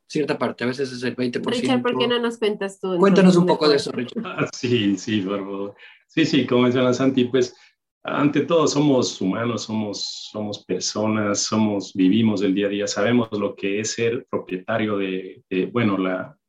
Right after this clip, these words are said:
Speaker 3: la mayoría de personas, ser propietario de una casa, y cuando la queremos vender, vernos en la situación de que queremos hacerle alguna mejora, pero no tenemos el dinero para hacerlo. Tal vez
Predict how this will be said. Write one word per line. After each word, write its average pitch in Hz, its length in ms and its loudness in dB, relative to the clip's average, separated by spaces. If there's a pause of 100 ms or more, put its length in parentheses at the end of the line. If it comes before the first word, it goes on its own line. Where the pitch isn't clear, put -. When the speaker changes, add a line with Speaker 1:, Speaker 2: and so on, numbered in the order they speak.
Speaker 3:
la 92 160 -2
mayoría 92 600 0
de 92 120 -6
personas, 92 460 -12
ser 101 160 -4
propietario 92 600 -2
de 95 40 -4
una 92 200 -4
casa, 104 240 -4
y 95 40 -2
cuando 104 240 -4
la 104 140 -4
queremos 113 340 -4
vender, 110 300 -2
vernos 113 300 -2
en 113 100 -2
la 107 80 0
situación 110 640 -6 (960)
de 104 140 -4
que - 160 -4
queremos 127 340 2
hacerle 123 280 2
alguna 123 280 4
mejora, 131 560 -2
pero 107 500 -6
no 117 180 -4
tenemos 127 420 0
el 117 120 0
dinero 117 400 -2
para 101 200 -6
hacerlo. 123 460 -2 (580)
Tal 98 160 -6
vez - 380 -8